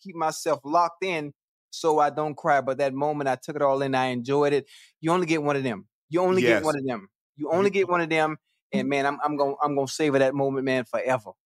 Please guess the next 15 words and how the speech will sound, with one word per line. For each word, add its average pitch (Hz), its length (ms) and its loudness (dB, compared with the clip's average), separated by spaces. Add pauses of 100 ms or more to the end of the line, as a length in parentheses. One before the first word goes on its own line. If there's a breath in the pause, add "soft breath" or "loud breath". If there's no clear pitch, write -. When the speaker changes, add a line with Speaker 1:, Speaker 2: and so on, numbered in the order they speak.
(540)
Speaker 2:
Dude, 156 260 -2 (300)
I'm 143 240 4
surprised. 147 840 2 (180)
I 120 60 2
also, 139 720 2
knowing 135 400 0
how 123 220 2
close 135 380 -4
you 127 100 -2
were 120 180 2
to 120 140 -6
your 110 140 0
mom 113 380 0
and 101 140 -8
grandmother 95 540 -4